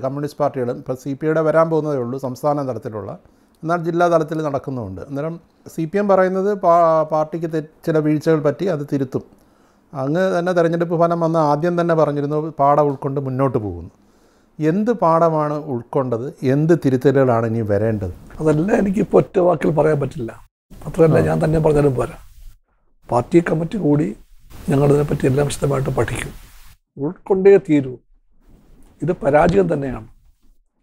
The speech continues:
Speaker 2: ആ പരാജയത്തിനെ ഞങ്ങൾ കാണേണ്ടത് പരാജയം ആയിട്ട് തന്നെയാണ്. അല്ലാതെ ഞങ്ങളുടെ ആരുടെയെങ്കിലുമൊക്കെ വ്യാഖ്യാന സാമർഥ്യം കൊണ്ടോ കണക്കുകൾ നിരത്തിക്കൊണ്ടോ അല്ലെങ്കിൽ ഞങ്ങളുടെ ഏതെങ്കിലുമൊക്കെ ഒരു ആർഗ്യുമെന്റേറ്റീവ് പവർ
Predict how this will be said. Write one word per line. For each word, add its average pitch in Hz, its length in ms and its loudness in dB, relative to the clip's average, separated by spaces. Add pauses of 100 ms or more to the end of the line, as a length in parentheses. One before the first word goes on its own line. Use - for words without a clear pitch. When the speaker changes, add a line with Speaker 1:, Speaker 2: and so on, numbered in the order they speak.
(640)
Speaker 2:
ആ 151 40 4 (120)
പരാജയത്തിനെ 170 640 2
ഞങ്ങൾ 151 200 -2 (480)
കാണേണ്ടത് 139 500 0 (420)
പരാജയം 147 540 0 (220)
ആയിട്ട് 135 340 -2
തന്നെയാണ്. 127 500 -6 (1400)
അല്ലാതെ 151 260 0
ഞങ്ങളുടെ 156 220 0
ആരുടെയെങ്കിലുമൊക്കെ 165 520 0 (120)
വ്യാഖ്യാന 135 420 -2
സാമർഥ്യം 139 400 -4
കൊണ്ടോ 131 220 -6 (640)
കണക്കുകൾ 156 420 -2
നിരത്തിക്കൊണ്ടോ 135 520 -4 (720)
അല്ലെങ്കിൽ 147 300 2
ഞങ്ങളുടെ 151 240 2
ഏതെങ്കിലുമൊക്കെ 151 480 0
ഒരു 143 120 0 (760)
ആർഗ്യുമെന്റേറ്റീവ് 165 640 0
പവർ 147 180 -2